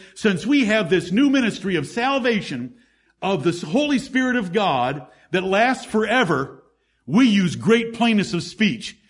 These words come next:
Our way of presenting the truth is nothing like what Moses did when he came down with that veil,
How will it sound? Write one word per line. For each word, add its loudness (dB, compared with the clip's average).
Our 2
way 4
of -2
presenting 2
the 2
truth 2
is -4
nothing 2
like 0
what -2
Moses 2
did 2
when -2
he -2
came -2
down 0
with -2
that -2
veil, -2